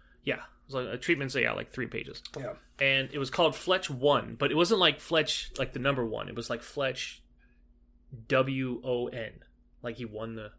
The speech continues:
Speaker 1: award or what, you know, like, Fletch One.
Speaker 2: Oh, right on.
Speaker 1: And so it was gonna be, it was gonna be a prequel. It was going to be Jason Lee, 'cause this was before he did My Name Is Earl. That's how far back this goes.
Speaker 2: Oh, wow.
Speaker 1: This goes back Mallrats.
Speaker 2: This is before Mustache.
Speaker 1: This is,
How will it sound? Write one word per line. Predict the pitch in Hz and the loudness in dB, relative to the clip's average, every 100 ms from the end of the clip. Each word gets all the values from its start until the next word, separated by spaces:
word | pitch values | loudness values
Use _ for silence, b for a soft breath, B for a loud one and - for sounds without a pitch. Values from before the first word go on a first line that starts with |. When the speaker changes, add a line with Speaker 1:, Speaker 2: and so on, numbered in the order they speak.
| _ _ | _ _
Speaker 1:
award | 110 104 107 113 | -16 -10 -8 -8
or | - | -8
what, | - | -10
you | 117 | -8
know, | 120 | -8
like, | 104 | -8
Fletch | - 127 - | -6 -6 -6
One. | 107 110 123 - | -8 -8 -8 -6
Speaker 2:
Oh, | 151 165 135 | 2 4 4
right | 131 143 | 0 -2
on. | 139 113 | -4 -2
Speaker 1:
And | 147 135 | -2 2
so | 170 | 4
it | 151 | 4
was | 143 | 4
gonna | 160 139 | 2 2
be, | 156 156 156 | 0 0 0
it | 139 | 0
was | 135 | 2
gonna | 147 180 | 4 4
be | 185 | 2
a | 170 | 0
prequel. | 135 117 110 127 | 0 -4 -4 -2
It | |
was | 123 117 - - | -4 -6 -12 2
going | 139 180 190 | 6 6 6
to | 139 | 0
be | 123 123 120 113 - - | -6 -6 -6 -6 -14 -14
Jason | - 113 110 104 | -2 0 0 -8
Lee, | 104 107 117 - _ _ _ _ _ _ _ | -12 -14 -16 -18 _ _ _ _ _ _ _
'cause | 127 | -4
this | 117 113 | -4 -2
was | 123 | -2
before | 123 127 120 | -2 -2 0
he | |
did | 117 113 | 0 -2
My | 110 | -4
Name | 107 104 | -6 -8
Is | 104 | -4
Earl. | 127 127 - | -2 -2 -6
That's | 120 117 | -8 -2
how | 127 | -4
far | - 117 | 0 -2
back | 107 110 | -2 -6
this | 113 - | -10 -12
goes. | - - | -14 -4
Speaker 2:
Oh, | 147 165 | 4 6
wow. | 139 151 113 - | 8 4 2 -4
Speaker 1:
This | 127 | -10
goes | - 127 | -4 -4
back | 123 113 | -2 -6
Mallrats. | 113 110 107 67 - - - - | -6 -6 -4 -4 -8 -8 -12 -10
Speaker 2:
This | 160 | -2
is | |
before | 147 143 165 | 0 4 4
Mustache. | 135 147 147 139 120 113 - - _ _ | 4 2 0 0 0 -2 -6 -10 _ _
Speaker 1:
This | 120 - | -8 0
is, | 175 | 0